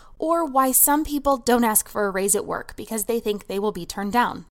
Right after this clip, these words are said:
Or when you say to yourself, "I'm naturally messy, so why try to fight my innate personality traits when I know my house will just get messy again?"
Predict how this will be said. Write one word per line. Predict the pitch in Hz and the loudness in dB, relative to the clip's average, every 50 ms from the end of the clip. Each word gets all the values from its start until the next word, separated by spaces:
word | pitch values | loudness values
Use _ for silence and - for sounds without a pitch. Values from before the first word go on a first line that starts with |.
| - - - - - - - - - - - | -20 -20 -20 -20 -20 -20 -20 -20 -18 -4 -2
Or | 262 277 277 | 0 0 2
when | 254 269 277 294 311 | 2 2 2 4 2
you | 320 311 | 0 0
say | 302 - 277 269 | -2 -2 -2 -4
to | - - 269 | -4 -4 -2
yourself, | 269 262 - 285 247 254 - - | -2 0 2 2 2 0 0 -4
"I'm | 294 311 320 320 | -8 -8 -6 -4
naturally | 311 320 320 330 - - 330 302 302 | -2 -2 -2 -2 -2 -6 -8 -4 -2
messy, | 262 240 226 226 - - 180 - - | 2 2 4 4 2 2 0 -4 -4
so | - - - 269 254 | 0 0 2 2 2
why | 247 233 208 220 233 254 277 294 | 0 0 -2 -2 0 0 0 -2
try | 285 - 320 320 | -4 -4 -4 -4
to | 339 | -4
fight | 311 - 240 233 233 | -2 0 0 0 0
my | 220 208 196 - - | -2 -4 -6 -6 -6
innate | - 190 196 226 254 - - | -4 -4 -2 -2 -4 -4 -6
personality | - 285 269 - 277 254 240 226 226 214 196 185 | -4 -2 0 2 4 4 4 4 4 2 0 -4
traits | - - - 156 - - - | -6 -8 -8 -6 -6 -6 -4
when | 208 220 233 | -2 -2 -2
I | 240 240 | -2 -2
know | 247 247 262 277 294 302 311 | 0 0 0 2 0 0 -2
my | 294 294 285 | -2 -4 -4
house | 262 - - 208 202 196 - - - | -4 -2 -2 -2 0 -2 -2 -6 -6
will | 190 | -8
just | - - 185 165 - | -6 -2 -2 -2 -2
get | - 185 | -2 -4
messy | 175 170 170 160 - - 165 160 | -6 -6 -2 0 0 0 -2 -4
again?" | 160 160 151 117 - 147 - | -6 -4 -4 -4 -6 -8 -12